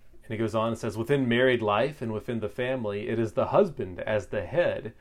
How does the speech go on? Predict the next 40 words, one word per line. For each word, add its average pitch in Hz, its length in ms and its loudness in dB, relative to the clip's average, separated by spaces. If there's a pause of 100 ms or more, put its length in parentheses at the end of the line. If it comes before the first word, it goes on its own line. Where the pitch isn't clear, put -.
(320)
who 123 140 0
in 127 220 -2
his 113 180 -2
appearance 160 640 -4
and 143 400 -4
glory 127 480 -2
radiates 123 800 0
the - 140 -14
image 113 500 -6
and 113 360 -4
glory 113 440 -2
of 107 140 -4
God. 156 420 -6 (560)
And 117 160 -2
the 113 80 2
wife 139 480 4
has 123 300 0
the 110 100 -4
calling, 151 720 0 (340)
in 123 120 -2
obedience 127 760 2
to 123 160 -4
her 104 160 -6
husband, 101 560 -6 (380)
to 139 140 -2
display 107 500 0
his 101 220 -6
glory. 120 640 -2
But 123 140 -4
this 135 200 2
in 123 120 0
no 156 160 0
way 147 260 -2
contradicts 139 600 -4
the 110 140 -6
truth 156 360 -4
that - 180 -6
the 110 60 -6
woman 131 320 -4
herself, 147 680 -4